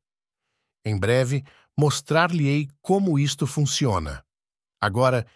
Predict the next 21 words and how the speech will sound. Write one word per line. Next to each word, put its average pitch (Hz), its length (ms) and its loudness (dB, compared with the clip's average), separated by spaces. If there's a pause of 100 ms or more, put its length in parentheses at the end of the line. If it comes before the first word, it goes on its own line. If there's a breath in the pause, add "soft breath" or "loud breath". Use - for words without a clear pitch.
se - 180 -2
quiser 143 360 2
ver 123 160 0
bilhetes, 127 680 -2
tarefas, 110 680 -2
projetos 113 840 -2
ou 123 160 0
outro 156 340 -2
trabalho 98 500 0
com 107 160 -2
mais 113 280 0
pormenor, 127 600 0 (460 soft breath)
pode 165 280 2
fazê-lo 143 440 0
de 135 140 0
duas 160 360 -2
maneiras. 107 640 -2 (540 soft breath)
Pode 131 280 2
fazer 123 320 0
duplo 165 340 0
clique, 160 440 -2